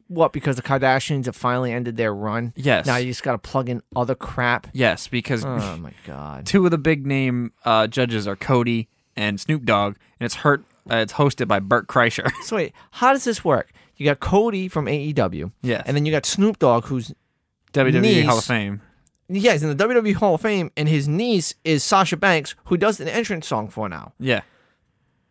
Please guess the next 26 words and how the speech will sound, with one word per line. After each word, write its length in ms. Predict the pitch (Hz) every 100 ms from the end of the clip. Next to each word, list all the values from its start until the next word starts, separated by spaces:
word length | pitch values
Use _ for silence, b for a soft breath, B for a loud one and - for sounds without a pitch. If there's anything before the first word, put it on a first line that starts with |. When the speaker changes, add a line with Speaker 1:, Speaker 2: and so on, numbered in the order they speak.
| _ _ _ - -
Speaker 1:
I, 200 | 151 101
I, 240 | 117 113 - _ _ _ _ -
<sighs> 0 | B B -
man, 80 | - - -
can 160 | 151
I 100 | 131
not 320 | 135 143 147 -
wrap 180 | 127 -
my 120 | 123
head 160 | 113
around 220 | 110 117 -
some 160 | -
of 80 | -
the 60 | 82
nonsense 440 | - - - -
in 100 | 76
this 140 | - -
world? 240 | - - b b
Okay. 160 | 202 139
Speaker 2:
Yes. 220 | 139 - B B B B B B B _
But 260 | 302 277 - _ _ -
that 260 | 233 180
basically 340 | 156 143 143 135
finishes 440 | - 135 - 123
episode 360 | 120 - - 113
off. 400 | 131 147 151 -